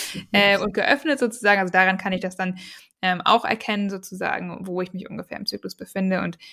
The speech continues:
der Mechanismus ist eben der gleiche mit dem Zervixschleim. Ne? An nicht fruchtbaren Tagen ist der Muttermund geschlossen, damit nichts in die Gebärmutter kommen kann als Schutzmechanismus. Und in der fruchtbaren Zeit, wenn eben für die Fortpflanzung Spermien ermöglicht werden soll, in die Gebärmutter zu kommen, dann ist der Muttermund eben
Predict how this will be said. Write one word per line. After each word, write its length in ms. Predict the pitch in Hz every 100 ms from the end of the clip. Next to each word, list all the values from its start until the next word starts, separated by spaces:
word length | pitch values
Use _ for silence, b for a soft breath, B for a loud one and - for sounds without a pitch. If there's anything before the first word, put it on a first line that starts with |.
| b -
der 100 | 202
Mechanismus 460 | 202 220 226 220
ist 80 | 214
eben 160 | - 190
der 100 | 190
gleiche 280 | 185 190 180
mit 80 | 175
dem 100 | 170
Zervixschleim. 520 | 175 170 - - 185
Ne? 140 | 294
An 80 | 240
nicht 160 | 226 -
fruchtbaren 380 | 220 208 185
Tagen 340 | 185 190 190 190
ist 100 | -
der 80 | 190
Muttermund 360 | 185 185 175
geschlossen, 520 | - 285 285 285 269 B B -
damit 440 | 190 196 190 -
nichts 480 | - 254 - - -
in 160 | - 208
die 80 | 202
Gebärmutter 400 | 196 202 202 202
kommen 220 | - 202
kann 280 | - 196 196
als 180 | 185 185
Schutzmechanismus. 840 | - 269 240 233 208 214 202 190 b b b b b _ _ _
Und 280 | 190 180 -
in 160 | 190
der 160 | 185 180
fruchtbaren 500 | 185 208 - 185 185
Zeit, 300 | 185 180 185
wenn 240 | 185 214
eben 280 | 220 196 190
für 120 | 190
die 100 | 190
Fortpflanzung 720 | 185 190 185 190 185 185 185 185 B B
Spermien 800 | - - 185 180 185 180 185 208
ermöglicht 440 | 202 214 311 277 226
werden 240 | 214 202
soll, 200 | 202 202
in 120 | 196
die 80 | 185
Gebärmutter 400 | 180 180 180 190
zu 100 | -
kommen, 220 | - 180
dann 160 | 170 165
ist 140 | -
der 80 | 165
Muttermund 380 | 165 - 170 -
eben 200 | - -